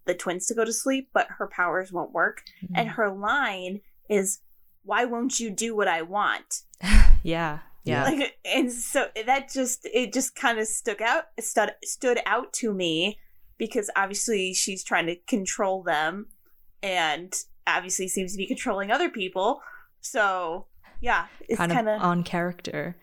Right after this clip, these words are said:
Speaker 1: Yeah,
Speaker 2: <laughs> Speaking of
Speaker 1: on
Speaker 2: the
Speaker 1: brand.
Speaker 2: ethics of controlling your babies, they also, uh, I was also, <laughs> which I, again, I would totally do if I had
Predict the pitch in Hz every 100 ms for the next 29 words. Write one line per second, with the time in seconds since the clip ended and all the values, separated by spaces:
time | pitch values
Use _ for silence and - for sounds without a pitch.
0 | - - - - 214 247 359 269 156 175
1 | 185 175 220 - 165 190 175 - 156 -
2 | 165 - 156 160 156 147 147 151 147 147
3 | 156 - - - - - - - 156 156
4 | - 156 151 147 - 147 143 143 160 160
5 | 160 160 170 - - - - 262 - -
6 | - - - - - - - - - -
7 | 208 - 175 196 175 190 190 156 180 214
8 | 262 262 233 208 196 180 170 156 117 -
9 | - 156 - 151 143 143 147 143